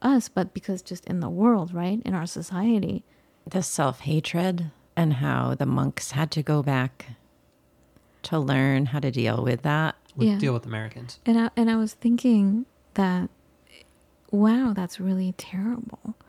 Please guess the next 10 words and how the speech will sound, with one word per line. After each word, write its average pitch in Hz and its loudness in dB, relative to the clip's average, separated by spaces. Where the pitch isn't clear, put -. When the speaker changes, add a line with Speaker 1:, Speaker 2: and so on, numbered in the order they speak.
Speaker 1:
And 190 2
I 185 0
realized, 190 0
well, 190 2
I've 190 -4
been 190 -2
feeling 180 -2
the 175 -4
same 185 0
way. 220 4